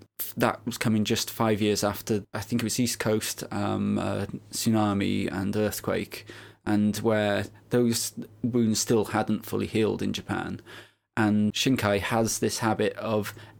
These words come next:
aiming his things at, like, people just at that borderline between adulthood and, and teenage years. Like, most of his characters seem to be set at that age. And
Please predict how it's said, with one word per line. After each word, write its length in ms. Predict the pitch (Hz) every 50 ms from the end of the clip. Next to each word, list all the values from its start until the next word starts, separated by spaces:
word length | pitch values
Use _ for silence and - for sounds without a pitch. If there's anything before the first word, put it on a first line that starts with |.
| _ -
aiming 280 | 110 110 107 113 101
his 200 | 85 113 110 -
things 320 | - 117 107 107 110 101 110
at, 220 | 101 101 - - - -
like, 340 | 98 98 - - - - - _ _ _ _ _
people 300 | - 165 147 - 147 131
just 300 | 120 - 135 120 - -
at 200 | 120 117 - -
that 240 | - 113 110 - - - _ - - 127 - -
borderline 460 | 143 139 127 117 117 113 107 107 107
between 260 | 107 107 - 110 107
adulthood 560 | 104 101 107 104 101 - - 101 110 107 104 104
and, 280 | 104 104 107 104 101 - -
and 200 | 127 117 110 104
teenage 400 | - - 110 104 101 92 92 - 110
years. 220 | 101 92 90 -
Like, 360 | - 101 101 - - - -
most 300 | 135 131 123 123 120 -
of 60 | 113
his 140 | 113 110 -
characters 400 | - - 104 104 101 - - 101
seem 240 | - - - 110 104
to 120 | 101 - -
be 80 | -
set 340 | 104 - - 104 98 - -
at 80 | - -
that 160 | - 98 - -
age. 200 | 104 98 98 - - _ _
And 420 | - 110 107 107 110 110 110 107